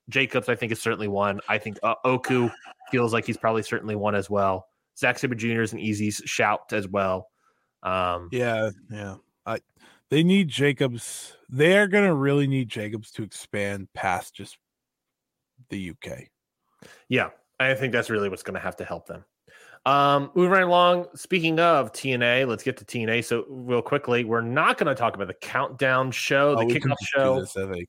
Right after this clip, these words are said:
Speaker 2: collective show because this was
Speaker 1: T N A No Surrender. The reason we're talking about this, of course, this is the first show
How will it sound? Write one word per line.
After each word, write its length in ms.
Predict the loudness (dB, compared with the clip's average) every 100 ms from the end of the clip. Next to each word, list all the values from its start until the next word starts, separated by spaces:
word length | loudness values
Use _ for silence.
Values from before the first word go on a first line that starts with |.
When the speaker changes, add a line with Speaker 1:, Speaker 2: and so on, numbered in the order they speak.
| -8
Speaker 2:
collective 360 | -8 -8 -10 -14
show 400 | -8 -6 -6 -10
because 380 | -14 -10 -10 -10
this 240 | -12 -12
was 400 | -14 -14 -16 -20 -20 _ _ _ _ _ _ _ _ _ _ _ _ _ _ _ _ _ _ _ _ _ -16 -8 -8 _ -8
Speaker 1:
T 240 | 0 4
N 100 | 6
A 460 | 6 4 4 2 0
No 240 | 2 2
Surrender. 460 | 2 2 2 2 -2
The 100 | 0
reason 180 | 0 2
we're 60 |
talking 300 | 0 0 0
about 80 | 0
this, 160 | -2 -4
of 100 | -2
course, 400 | 2 2 2 -8 _ _ _
this 80 | -10
is 60 | -6
the 80 |
first 300 | -2 0 0
show 540 | 2 4 4 4 0